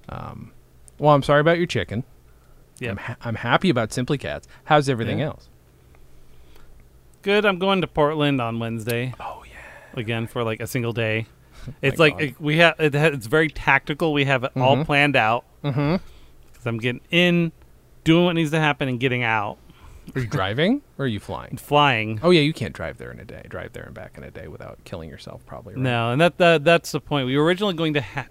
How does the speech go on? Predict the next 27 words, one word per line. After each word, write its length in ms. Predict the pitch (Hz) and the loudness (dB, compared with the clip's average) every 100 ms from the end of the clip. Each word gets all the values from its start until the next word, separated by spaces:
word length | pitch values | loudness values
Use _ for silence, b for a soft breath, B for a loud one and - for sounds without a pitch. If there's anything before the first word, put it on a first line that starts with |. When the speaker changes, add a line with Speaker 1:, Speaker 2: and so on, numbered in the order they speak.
| - | -12
Speaker 2:
drive 380 | 139 151 165 123 | 0 4 4 2
out, 340 | 107 107 120 b b | -2 -4 -6 b b
Speaker 1:
Mm-hmm. 400 | 160 156 165 175 214 - - - - - - - | -2 0 2 2 0 -6 -20 -20 -20 -20 -20 -6
Speaker 2:
but, 180 | 135 131 - - - | -4 -4 -8 -20 -6
uh, 200 | 135 123 | -4 -2
and 120 | 127 139 | -2 -2
it 40 | |
would 100 | 131 | 0
have 60 | 127 | -2
been 140 | 120 | -2
Brent 240 | 110 139 131 | -2 -2 -2
and 160 | 117 | -4
I, 280 | 107 101 104 | -6 -6 -8
but 280 | 104 117 123 | -6 -8 -2
we 60 | 123 | 0
Speaker 1:
Mm-hmm. 80 | 123 | 0
Speaker 2:
just 140 | 123 | 0
realized, 500 | 131 123 113 110 - | -2 -2 -2 -4 -10
like, 280 | 123 110 - - - - - - | -12 -14 -16 -20 -20 -20 -20 -20
we 80 | - | -16
just 200 | 180 156 | -14 -6
don't 200 | 156 135 | -4 -4
have 440 | 95 135 139 143 | -4 2 4 2
the 100 | 127 | -2
resources 680 | 113 123 151 - 123 - 113 | -6 -4 -4 -4 -6 -8 -10
to 60 | 120 | -8
have 300 | 127 120 | -4 -4